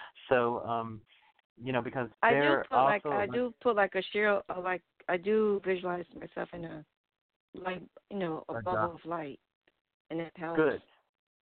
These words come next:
Speaker 2: Mm-hmm.
Speaker 1: Okay, yeah. I have a little thing that Archangel Michael calling it the angels. And, uh, a lot of people don't work with the angels, but the truth is, is that's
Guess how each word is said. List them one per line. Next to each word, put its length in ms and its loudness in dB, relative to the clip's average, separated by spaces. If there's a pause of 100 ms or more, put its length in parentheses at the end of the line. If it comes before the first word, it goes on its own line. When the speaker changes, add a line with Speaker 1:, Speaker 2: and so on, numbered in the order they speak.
(680)
Speaker 2:
Mm-hmm. 200 -8
Speaker 1:
Okay, 340 -4
yeah. 280 0 (200)
I 160 2 (140)
have 140 0
a 60 2
little 400 2 (100)
thing 300 -4
that 280 -4
Archangel 480 0
Michael 500 -2 (140)
calling 500 4
it 180 -6
the 200 0
angels. 520 -6
And, 100 -10 (800)
uh, 300 2
a 40 0
lot 200 4
of 80 -10
people 220 -4
don't 260 0
work 320 2
with 120 -8
the 80 -6
angels, 440 -8
but 140 -8
the 100 -12 (140)
truth 300 0
is, 160 -4
is 120 -14 (160)
that's 300 4